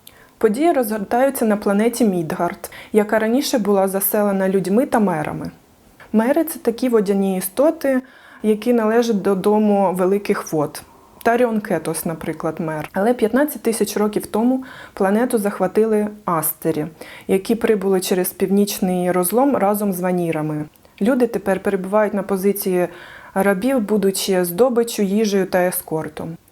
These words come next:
За останні століття імперський сенат надав трохи більше прав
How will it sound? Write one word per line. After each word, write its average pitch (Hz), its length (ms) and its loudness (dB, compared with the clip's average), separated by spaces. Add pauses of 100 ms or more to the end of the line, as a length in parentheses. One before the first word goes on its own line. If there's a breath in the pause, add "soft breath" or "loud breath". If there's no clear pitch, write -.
(400 loud breath)
За 196 80 -2
останні 240 340 2
століття 233 560 -2
імперський 220 600 0
сенат 233 440 -2
надав 220 380 0
трохи 233 300 0
більше 160 460 -4 (340 loud breath)
прав 165 280 0